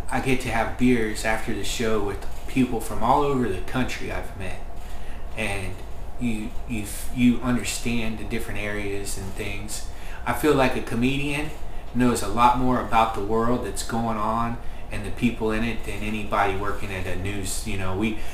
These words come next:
we're more accurate with what's going on in the, in the news in the world than anybody working at C N N, 'cause we're actually out here with the people, and they're coming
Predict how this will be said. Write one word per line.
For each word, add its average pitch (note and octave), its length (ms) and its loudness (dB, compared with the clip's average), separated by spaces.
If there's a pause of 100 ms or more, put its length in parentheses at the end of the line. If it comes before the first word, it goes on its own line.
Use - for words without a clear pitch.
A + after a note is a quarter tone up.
(160)
we're C#3 180 10
more B2+ 280 6
accurate A2+ 540 2
with G#2+ 240 -4
what's A2+ 180 0
going A#2 220 2
on A2 200 2
in G2+ 100 -4
the, F#2+ 320 -4
in G2+ 80 -4
the G2+ 80 -2
news A2+ 400 2
in G#2+ 80 -2
the G2+ 60 0
world G#2+ 380 0
than F#2+ 180 0
anybody G2 440 0
working F#2+ 300 2
at - 60 4
C G#2 280 0
N F#2 100 -2
N, E2+ 180 -4 (560)
'cause G2+ 240 0
we're A2 180 2
actually A2+ 420 2
out A2 180 2
here G#2+ 180 0
with A2 260 -4
the A2+ 60 -4
people, G#2+ 540 0 (260)
and G2 120 -4
they're G#2 100 -2
coming A2+ 400 0